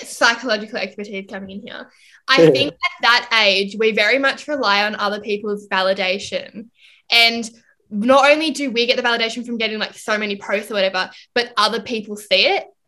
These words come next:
Speaker 1: Other people see how many posts we got and they're like, "Oh, she got, like, ninety-eight. She must be, like,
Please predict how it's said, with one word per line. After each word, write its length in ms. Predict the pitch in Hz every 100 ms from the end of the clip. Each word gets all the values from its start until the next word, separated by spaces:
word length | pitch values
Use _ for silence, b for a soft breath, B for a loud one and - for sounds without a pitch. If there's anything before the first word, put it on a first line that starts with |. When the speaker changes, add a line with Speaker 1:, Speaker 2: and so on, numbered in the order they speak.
| - -
Speaker 1:
Other 160 | 220 233
people 220 | 269 233
see 280 | 233 226 208
how 200 | - 220
many 220 | 214 202
posts 340 | 202 202 208 202
we 160 | 196 196
got 200 | 202 -
and 120 | 208
they're 120 | 208
like, 160 | 196 -
"Oh, 280 | 226 247 220
she 200 | 214 247
got, 120 | 247
like, 120 | 247 254
ninety-eight. 560 | 226 226 220 220 202
She 120 | 202 220
must 180 | 220 220
be, 80 | 214
like, 200 | 208